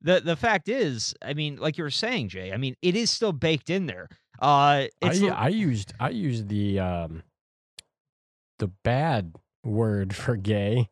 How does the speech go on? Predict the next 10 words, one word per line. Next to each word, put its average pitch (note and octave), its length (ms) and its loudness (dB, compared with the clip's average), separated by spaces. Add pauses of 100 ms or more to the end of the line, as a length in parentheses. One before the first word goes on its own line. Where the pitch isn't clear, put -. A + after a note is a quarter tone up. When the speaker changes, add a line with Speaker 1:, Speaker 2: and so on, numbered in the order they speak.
(140)
Speaker 2:
I A2 220 -2
don't A#2 140 -2
even G2+ 100 -2
wanna F2+ 180 -6
say - 180 -2
it. A#2+ 60 0
Speaker 1:
Cigarettes? D3+ 600 0
Speaker 2:
Yeah, A#2+ 360 0 (180)
Speaker 1:
Yeah. A#2 280 2 (540)
Speaker 2:
yeah. - 60 -2